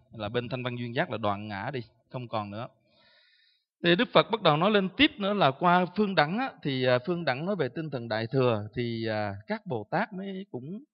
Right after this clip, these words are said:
khi mà đi như vậy á, thì bắt đầu có một cái chỗ là sợ chấp. Chấp là có Phật để thành, có chúng sanh để,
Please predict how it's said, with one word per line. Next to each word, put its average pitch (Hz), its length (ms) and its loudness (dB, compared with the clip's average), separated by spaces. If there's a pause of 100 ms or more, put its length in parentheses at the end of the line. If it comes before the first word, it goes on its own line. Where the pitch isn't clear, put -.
(260)
khi 175 180 -4
mà 117 180 -4
đi 165 320 -6
như 160 100 -4
vậy 117 180 -2
á, 143 120 -6
thì 135 60 -8
bắt 123 160 -12
đầu 110 220 -2
có 165 260 -2
một 220 220 -8
cái 180 100 -6 (360)
chỗ 117 320 -2
là 123 140 -4
sợ 107 220 -6
chấp. - 180 -2 (920)
Chấp 208 240 -4
là 107 320 -2 (160)
có 175 120 -4
Phật - 260 -6
để 147 120 -4
thành, 110 240 -6
có - 120 -12
chúng 175 200 -12
sanh 139 180 -10
để, 131 280 -4